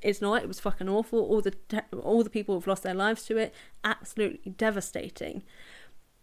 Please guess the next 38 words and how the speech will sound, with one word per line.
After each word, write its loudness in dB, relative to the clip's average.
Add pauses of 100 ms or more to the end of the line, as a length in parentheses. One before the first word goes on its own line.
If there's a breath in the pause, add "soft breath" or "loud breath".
(280)
But 8
at 2
the -6
same 6
time, 4
it 4
is 4 (440)
nature 0 (200)
in 0
a -2
sense, -6
and -4
I 0
think -2 (920 loud breath)
maybe 4
this -2
wasn't 0
the -2
best 0
metaphor. -8 (240)
It's -6
not 4
a 2
good -2
metaphor. -8
I -6
should -6
have -10
stopped. -6 (180)
I, 0
I -2
should -8
have -10
quit 0
whilst -2
I -2
was -6
ahead. -10